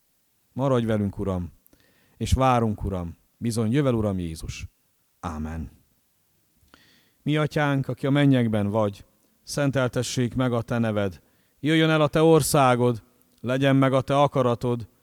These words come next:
amint a mennyben, úgy a földön is. Mindennapi kenyerünket add meg nekünk ma, és bocsásd meg vétkeinket, miképpen mi is megbocsátunk az ellenünk vétkezőknek. És ne vigy minket kísértésbe,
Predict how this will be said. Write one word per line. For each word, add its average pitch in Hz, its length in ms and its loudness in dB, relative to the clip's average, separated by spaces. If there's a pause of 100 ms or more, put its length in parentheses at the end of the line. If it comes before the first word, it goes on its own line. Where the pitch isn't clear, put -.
(160)
amint 127 360 2
a 127 60 2
mennyben, 135 580 2 (260)
úgy 123 220 -2
a 113 60 2
földön 98 420 0
is. - 420 -10 (420)
Mindennapi 180 500 4
kenyerünket 170 840 2
add 156 260 0
meg 143 200 2
nekünk 131 400 0
ma, 113 300 0 (540)
és 127 220 -4
bocsásd 151 540 2
meg 147 200 0
vétkeinket, 131 880 0 (400)
miképpen 160 480 2
mi 175 100 4
is 165 220 0
megbocsátunk 151 840 2
az 131 200 -2
ellenünk 139 520 2
vétkezőknek. 95 1040 -6 (420)
És 131 180 -6
ne 170 160 2
vigy 160 140 2
minket 151 360 2
kísértésbe, 160 920 0